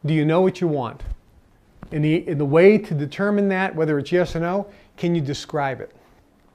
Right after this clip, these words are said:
"I want a new car." "Okay, what kind?" "I really don't know."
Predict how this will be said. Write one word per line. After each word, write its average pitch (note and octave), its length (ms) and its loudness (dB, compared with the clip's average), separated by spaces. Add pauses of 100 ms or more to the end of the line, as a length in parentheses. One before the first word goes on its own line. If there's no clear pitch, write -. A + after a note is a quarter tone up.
(580)
"I D#3 60 -4
want F#3+ 260 0
a G3+ 40 2
new G3 160 2
car." E3 420 -2 (1300)
"Okay, E3 500 -4
what E3 180 0
kind?" D#3+ 380 -8 (1800)
"I C3+ 60 -4
really F3+ 320 4
don't D#3 240 4
know." C3 300 -6